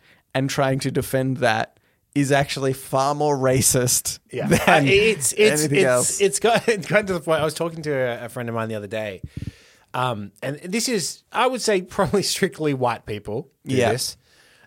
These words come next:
Speaker 2: They're afraid to say a different race.
Speaker 1: Yeah.
Speaker 2: So he said one time he, he used to work at a toy store, and this woman came in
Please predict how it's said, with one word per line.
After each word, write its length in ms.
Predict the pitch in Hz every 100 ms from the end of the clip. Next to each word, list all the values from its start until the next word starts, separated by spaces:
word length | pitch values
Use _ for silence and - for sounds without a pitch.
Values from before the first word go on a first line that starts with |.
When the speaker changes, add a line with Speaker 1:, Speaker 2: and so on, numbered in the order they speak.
| -
Speaker 2:
They're 200 | 151 170
afraid 500 | 156 - 151 175 185
to 140 | 170
say 540 | 151 - 113 120 175 220
a 100 | - 151
different 360 | 165 156 165
race. 440 | 160 175 247 - - _ _ -
Speaker 1:
Yeah. 720 | 151 185 233 247 240 208 131
Speaker 2:
So 360 | 107 - 170 170
he 160 | 151 170
said 340 | 196 180 165
one 160 | 160 175
time 160 | 165
he, 140 | 147 156
he 140 | 143
used 140 | 156
to 80 | 160
work 240 | 147 131 131
at 60 |
a 80 | 107
toy 300 | - 127 139
store, 440 | - - 82 82 - _ _ _
and 80 | 113
this 120 | 101 127
woman 200 | 131 123
came 300 | 110 95 90
in 300 | 82 80